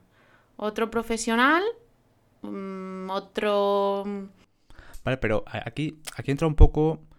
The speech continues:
Speaker 2: Perdona que te corte, pero aquí,
Speaker 1: Sí.
Speaker 2: aquí entra un poco el, el que a-, a-, habrá gente que... El... Esto también es un poco... Ya no es solo por, por nuestros propios objetivos, sino que la gente que lo escuche se sienta
Speaker 1: Claro.
Speaker 2: identificado y diga, "Voy, voy a hacerlo", ¿no?
Speaker 1: Claro,
Speaker 2: Pero
Speaker 1: claro.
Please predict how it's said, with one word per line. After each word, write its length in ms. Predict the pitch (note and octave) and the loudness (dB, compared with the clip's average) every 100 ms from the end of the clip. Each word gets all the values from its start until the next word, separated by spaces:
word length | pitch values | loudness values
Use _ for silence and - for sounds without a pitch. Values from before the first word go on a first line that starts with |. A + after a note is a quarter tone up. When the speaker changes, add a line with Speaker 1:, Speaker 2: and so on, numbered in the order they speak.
| _ _ _ - - | _ _ _ -20 -12
Speaker 2:
Perdona 200 | - A2 | -2 0
que 80 | A2+ | 0
te 100 | A2+ | -2
corte, 240 | - F#2 - | -4 -4 -2
pero 160 | - | 0
aquí, 160 | B3+ B3 | 2 2
Speaker 1:
Sí. 40 | - | -2
Speaker 2:
aquí 200 | A#2+ C3 | -2 -2
entra 180 | D3+ D3 | 0 4
un 60 | |
poco 440 | - - D3+ E3 - | 12 12 12 10 -2
el, 420 | G#2+ G2+ F#2+ F2+ - - | -4 -2 -2 -4 -8 -14
el 340 | - G#2 F#2 F2+ | -6 -4 -4 -6
que 200 | F2 F2 - | -8 -8 -6
a-, 60 | |
a-, 260 | F#2+ F2+ F2 | -4 -4 -4
habrá 200 | G2+ G2 | -2 -2
gente 280 | - A2+ C3+ | 2 2 2
que... 100 | B2+ | 2
El... 320 | G2+ - G2+ - - - - - - - - - | 0 -2 -12 -16 -20 -20 -20 -20 -20 -20 -20 -16
Esto 160 | - - | -12 -2
también 200 | A#2+ A#2 | 2 2
es 60 | A#2+ | 2
un 80 | |
poco... 500 | A2+ A2 A#2+ B2 A#2 - - - - - _ - - | -2 0 2 2 0 -6 -20 -20 -16 -16 _ -18 0
Ya 160 | A2+ | 4
no 180 | A#2+ B2+ | 6 8
es 100 | A#2+ | 6
solo 360 | - A2 G#2 F#2+ | 6 8 8 8
por, 300 | - G2 F#2+ | 8 8 6
por 160 | F#2+ G#2 | 6 6
nuestros 340 | G2 F#2 G2 | 4 4 8
propios 260 | - G2+ - | 8 8 8
objetivos, 460 | - F2+ C#3 A#2 | 6 6 6 4
sino 200 | G2 F2+ | 2 -2
que 80 | F2+ | -2
la 80 | F2 | -4
gente 280 | G#2 G2 A2+ | -2 -2 0
que 80 | |
lo 60 | G#2 | 0
escuche 260 | G#2 - A#2 | 0 0 2
se 40 | |
sienta 220 | G#2 G2+ | 2 2
Speaker 1:
Claro. 80 | G#2 | 2
Speaker 2:
identificado 380 | G#2 G#2+ - A2 | 2 4 6 6
y 40 | |
diga, 160 | G2+ F2+ | 4 2
"Voy, 140 | F#2 - | 0 0
voy 140 | G2+ | 2
a 80 | G#2 | 2
hacerlo", 320 | G2+ - - | 6 8 8
¿no? 80 | - | 6
Speaker 1:
Claro, 160 | A3 A#3 | 8 8
Speaker 2:
Pero 120 | A3+ | 8
Speaker 1:
claro. 360 | A3 A#3 A#3+ | 0 -2 -4